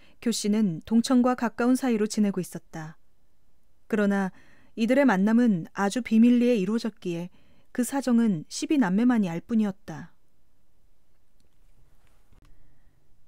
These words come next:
그러던 어느 날이었다. 교씨의 십이 남매가 부엌을 치우다가 괴이한 물건 한 봉지를 보았다며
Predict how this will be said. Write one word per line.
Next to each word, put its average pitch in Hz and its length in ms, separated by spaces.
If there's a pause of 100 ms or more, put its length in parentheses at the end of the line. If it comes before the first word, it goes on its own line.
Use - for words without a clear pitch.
(300)
그러던 220 580
어느 226 220
날이었다. 196 800 (880)
교씨의 202 460
십이 262 280
남매가 202 540 (360)
부엌을 247 400
치우다가 202 680 (200)
괴이한 233 380
물건 214 360
한 269 160
봉지를 240 340
보았다며 180 640